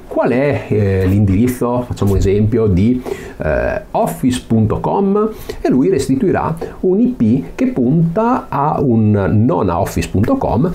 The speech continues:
ma magari a un sito presente su un dominio malevolo. Ok, questo è il primo, quindi, ehm, questo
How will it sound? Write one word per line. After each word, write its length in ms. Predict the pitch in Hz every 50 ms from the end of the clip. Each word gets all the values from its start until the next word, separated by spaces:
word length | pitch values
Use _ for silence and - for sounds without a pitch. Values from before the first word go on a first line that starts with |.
| - - - 190
ma 120 | - - -
magari 500 | 123 - - - - - 120 143 190 -
a 120 | - -
un 120 | 107 131 143
sito 260 | - - 90 85 85
presente 300 | 85 101 107 110 98 -
su 180 | - - - 110
un 120 | 110 131
dominio 520 | 165 196 - 101 90 92 104 107 - - - -
malevolo. 500 | 101 87 - - - - - 82 80 - - - - -
Ok, 220 | - - 113 104
questo 440 | - 196 190 - - 107 95 - -
è 80 | - 107
il 200 | 101 95 95 92
primo, 340 | - 104 85 78 78 92 -
quindi, 340 | - - 139 110 90 82 80 - - - - - - - - -
ehm, 1400 | 98 101 95 90 87 85 85 85 80 80 80 78 78 80 78 80 80 76 78 69 73 71 78 82 85 - -
questo 560 | - 208 220 - - - - - 85 85 -